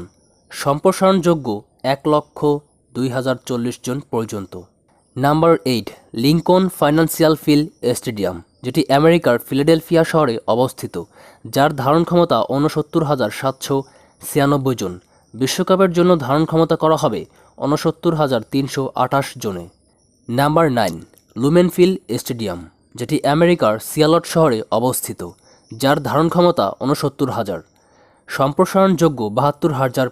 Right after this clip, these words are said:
পর্যন্ত। নাম্বার টেন, লেভিস স্টেডিয়াম,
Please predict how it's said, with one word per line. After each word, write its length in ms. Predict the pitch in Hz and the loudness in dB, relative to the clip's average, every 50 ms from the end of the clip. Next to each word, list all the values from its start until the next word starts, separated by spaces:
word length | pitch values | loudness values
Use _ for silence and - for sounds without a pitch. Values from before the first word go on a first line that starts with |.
| - | -2
পর্যন্ত। 400 | 127 120 113 120 117 107 101 - 87 82 - _ _ _ _ _ _ _ _ _ _ - | -4 -4 -4 -4 -6 -6 -6 -8 -12 -14 -16 _ _ _ _ _ _ _ _ _ _ -8
নাম্বার 380 | 110 123 135 147 160 165 175 175 170 - | -2 0 2 2 2 4 2 2 2 2
টেন, 180 | 143 107 92 87 87 95 _ - 113 120 | -2 -2 -2 -4 -10 -14 _ -10 -4 0
লেভিস 340 | 143 156 151 180 196 196 - - - - 131 135 - | 2 2 4 6 4 4 4 0 -6 -2 -2 -2 -2
স্টেডিয়াম, 400 | - 143 127 117 110 95 85 | -2 -8 -6 -4 -4 -4 -4